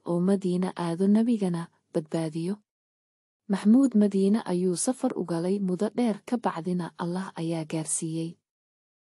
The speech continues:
Maxamuud waxa uu la kulmay amiirul islaamkii meesha ka talinayay.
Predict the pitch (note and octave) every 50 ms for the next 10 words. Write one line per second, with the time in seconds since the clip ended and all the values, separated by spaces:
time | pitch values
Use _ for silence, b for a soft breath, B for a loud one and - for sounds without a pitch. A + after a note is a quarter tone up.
0 | _ _ _ _ - F#3+ F#3 - G3+ G#3+ B3+ C#4 C4 G#3 - G3+ A3+ G#3 A3 G3
1 | - - G3 G3+ G3 F#3 F3+ - - F3 E3+ F3 F3 E3+ F3+ - - F3+ F3+ F3+
2 | F3+ G3 G3+ G#3+ A3 - - - - G3 G#3+ A#3+ B3 A#3 G#3+ - F3+ E3+ E3+ F3+
3 | F#3 G#3 G#3 - G3 - F#3 - - E3+ D#3+ F3 E3+ E3 D#3+ D#3 D#3 D#3+ D#3+ D#3+